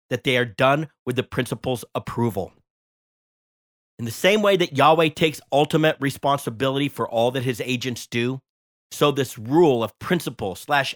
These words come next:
agency seems to apply to the beast and to the spirits that do work on his behalf. In other words, the act and deeds of the beast's agents are his works, done with his permission, according to his direction.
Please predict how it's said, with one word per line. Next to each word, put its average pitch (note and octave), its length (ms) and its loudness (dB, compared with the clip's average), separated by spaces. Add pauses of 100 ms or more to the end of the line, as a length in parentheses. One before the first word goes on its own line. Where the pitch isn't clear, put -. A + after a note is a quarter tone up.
(120)
agency B2+ 600 -6 (240)
seems D3+ 360 -2
to D3 140 2
apply B2 580 0 (220)
to F3+ 100 2
the F3 100 2
beast C#3+ 500 -2 (540)
and D3 120 0
to D#3+ 120 2
the D3 120 -2
spirits F#3 420 0
that C#3 220 -2
do E3 120 2
work D3+ 300 2
on C#3+ 120 2
his C3+ 180 -2
behalf. B2+ 640 0 (760)
In C#3+ 100 2
other F3 140 6
words, D3 200 2
the C3 220 -8
act D#3 380 2
and D3+ 240 -4
deeds C#3 280 -4 (100)
of B2+ 100 -2
the B2 220 -2
beast's D3 320 -6 (100)
agents C3+ 420 -2 (140)
are D#3 220 8 (100)
his C#3+ 200 0
works, A#2 480 -2 (300)
done D3+ 220 4
with C#3+ 140 -4
his D#3+ 240 -2
permission, C#3 580 -2 (260)
according C#3 500 2 (200)
to C#3 80 0
his C3 300 0
direction. A#2+ 580 -2